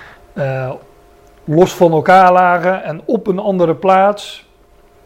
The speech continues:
En de een was een doek voor het hoofd, dat is wat we ervan weten. En die andere doeken waren dus, eh, van het lichaam. En als je het mij vraagt, is dat, eh, dan ook een uitbeelding van hoofd en lichaam. Na de opstanding van Christus, die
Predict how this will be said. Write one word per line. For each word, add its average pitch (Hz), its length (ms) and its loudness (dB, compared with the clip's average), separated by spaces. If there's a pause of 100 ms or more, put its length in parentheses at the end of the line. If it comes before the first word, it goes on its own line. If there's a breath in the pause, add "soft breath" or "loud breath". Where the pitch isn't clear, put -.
(120)
En 156 120 -8
de 160 140 0
een 180 100 2
was 160 140 0
een 160 100 -2
doek 165 160 -2
voor 160 160 -4
het 147 100 -4
hoofd, 190 560 0 (160)
dat 165 180 -6
is 175 100 -4
wat 165 220 0
we 160 320 0
ervan 151 260 -4
weten. 175 300 0
En 156 60 -10
die 160 100 -8
andere 151 300 -2
doeken 156 260 -6
waren 151 280 0
dus, 147 280 -10 (560 loud breath)
eh, 147 220 0
van 156 180 -2
het 143 100 -2
lichaam. 190 540 0 (960 loud breath)
En 143 280 -4
als 143 200 -4
je 143 100 -6
het 143 100 -4
mij 175 220 0
vraagt, 143 280 -2
is 156 140 -12
dat, 151 260 -8
eh, 151 200 -2
dan 139 200 -2
ook 131 140 -6
een 160 120 -8
uitbeelding 151 420 -2
van 151 140 -6
hoofd 160 260 -4
en 143 80 -8
lichaam. 143 320 -8 (1160)
Na 160 280 2
de 147 120 -4
opstanding 151 500 -2
van 139 140 -8
Christus, 139 400 -8
die 165 340 -4